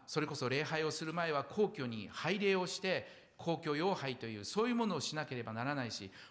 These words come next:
牧師たちが語る言葉も、憲兵がその教会の中にいてですね、誰かわからない、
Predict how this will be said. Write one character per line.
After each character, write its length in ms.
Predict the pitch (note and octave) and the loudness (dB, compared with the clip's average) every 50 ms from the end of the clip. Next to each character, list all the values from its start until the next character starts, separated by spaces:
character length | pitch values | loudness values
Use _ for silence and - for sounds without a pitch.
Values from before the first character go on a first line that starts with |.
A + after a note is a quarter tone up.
| - | 0
牧 240 | - D#3+ E3 E3 - | 0 0 2 2 2
師 80 | - - | 2 2
た 100 | - B3+ | 2 2
ち 120 | B3+ F#3 | 0 0
が 80 | D3 B2 | -2 -2
語 260 | - - - - G3+ | -4 -2 0 2 2
る 80 | G3 F#3+ | 2 2
言 240 | D3+ C3 - E3+ | 0 -2 0 0
葉 80 | D3+ D3 | 2 2
も、 140 | B2+ G#2+ G#2 | 2 0 0
憲 260 | - D3+ F#3+ B3 C4+ | 0 2 2 2 4
兵 160 | - B3 A#3+ A3+ | 4 2 4 4
が 260 | A3 G#3+ G#3 - - - - - - - | 4 2 2 0 -2 -6 -14 -18 -14 -8
そ 180 | - - - E3+ | -4 0 2 2
の 120 | F3+ F3 | 2 2
教 260 | F3 - - F#3+ G3 | 0 2 4 4 4
会 200 | F#3+ F#3 F#3 F#3 | 4 4 2 2
の 80 | E3+ E3+ | 4 2
中 220 | E3+ E3 D#3+ D3 | 2 0 0 -2
に 120 | A#2 G#2+ A2 | -2 -2 -2
い 20 | |
て 140 | - D#3 B2+ | -2 -2 -2
で 80 | G#2+ | -2
す 100 | F2 - | -4 -8
ね、 60 | G#2+ F#2 | -4 0
誰 180 | - F3+ A#3 B3+ | 2 2 2 2
か 100 | - C3+ | 2 0
わ 120 | A#2 B2+ | 0 0
か 100 | - G#3 | 2 2
ら 80 | B3+ A#3+ | 2 2
な 100 | G#3+ | 2
い、 60 | E3 | 2